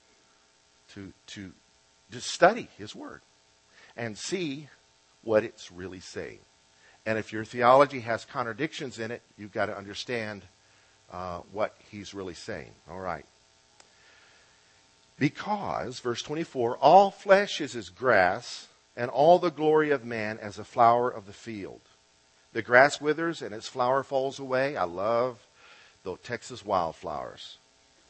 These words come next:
I don't know what happened to our bluebonnets out front, but I love the flowers we do have. "But the word of the Lord endures forever."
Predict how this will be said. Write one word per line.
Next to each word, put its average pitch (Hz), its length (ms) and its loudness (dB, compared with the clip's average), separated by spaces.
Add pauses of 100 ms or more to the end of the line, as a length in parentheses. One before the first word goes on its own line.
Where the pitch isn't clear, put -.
(260)
I 90 80 -6
don't 107 120 -8
know 113 100 -8
what 113 140 -2
happened 113 280 -2
to 110 60 -4
our 104 100 0
bluebonnets 113 560 -6
out 113 180 0
front, 123 380 -8
but 95 200 -10
I 82 120 -10
love 98 440 -6
the 92 100 -14
flowers 110 380 0
we 104 100 -12
do 113 160 -8
have. 80 340 -6 (1200)
"But 135 200 10
the 131 80 0
word 190 540 4
of 143 220 -6
the 123 100 -4
Lord 120 720 -2
endures 120 760 -8
forever." 104 540 -12